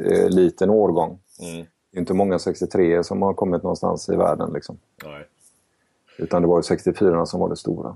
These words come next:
Speaker 1: Men de hade ju sextiotre, sextiofyra, sextiofem. De hade, ja, de hade många bra årgångar där, Frölunda.
Speaker 2: Mm.
Speaker 1: Och sen tog ju Sävehof över det där på
Speaker 2: Mm.
Speaker 1: ungdomssidan. Så, det... så de har varit för bra helt enkelt, hela det man retar sig på.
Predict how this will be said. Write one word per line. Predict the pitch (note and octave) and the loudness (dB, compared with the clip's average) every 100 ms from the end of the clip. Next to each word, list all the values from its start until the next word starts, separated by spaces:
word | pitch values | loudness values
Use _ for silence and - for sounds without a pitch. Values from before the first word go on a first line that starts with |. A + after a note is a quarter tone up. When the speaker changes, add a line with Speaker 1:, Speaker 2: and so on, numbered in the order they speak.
| F#2+ | -2
Speaker 1:
Men | F#2 | 2
de | F#2 | 4
hade | G2 G2+ | 4 4
ju | F#2+ | 4
sextiotre, | A2 F2+ G#2 A2 F#2+ | 2 0 0 4 4
sextiofyra, | G#2 F#2 F2+ G#2 - | 2 -4 0 2 2
sextiofem. | - F#2 G2+ - G2 F#2+ | -2 -4 -6 -2 -2 2
De | F#2+ F#2+ | 2 2
hade, | G2+ | 2
ja, | G2+ - G2+ G2+ | 2 2 2 2
de | G#2 | 2
hade | G#2 G#2+ G#2+ | 2 0 2
många | A#2+ A#2+ G#2 A#2 | 2 2 2 4
bra | A#2 | 6
årgångar | A2+ G#2 F#2+ G2 | 6 4 0 -2
där, | G2+ | -2
Frölunda. | F#2 G#2 F#2 E2+ - - | 0 0 -2 -4 -16 -20
Speaker 2:
Mm. | E2 E2 F#2 _ _ _ _ | -18 -18 -20 _ _ _ _
Speaker 1:
Och | G#2 | -6
sen | G#2 G2+ | 0 2
tog | A2 | 4
ju | A2+ | 4
Sävehof | B2 A#2 A#2+ A2 | 4 4 6 6
över | A2 F#2+ G2 | 4 4 2
det | |
där | B2+ A2 - _ - | 0 -4 -12 _ -8
på | G2+ | -4
Speaker 2:
Mm. | - | -2
Speaker 1:
ungdomssidan. | G3+ F#3+ _ - G#2 G2 F#2 | -4 -6 _ -12 -10 -10 -6
Så, | G#2 G2+ G2+ | -6 -4 -2
det... | F#2+ F#2+ F#2+ F#2+ F#2+ - - - _ _ _ _ _ _ | 0 0 -2 -4 -8 -10 -10 -14 _ _ _ _ _ _
så | - | 0
de | A2+ B2+ | 4 4
har | |
varit | C#3 C3 | 2 2
för | C3+ | 2
bra | A#2+ G#2 A#2 | 4 4 4
helt | C3+ G#2 | 0 -4
enkelt, | A2+ F#2+ F#2 | -6 -10 -10
hela | G#2+ G#2+ | -8 -6
det | G2 | -6
man | F#2+ G#2+ | -4 -4
retar | A2 F#2+ | -4 -6
sig | - | -20
på. | F2 | -20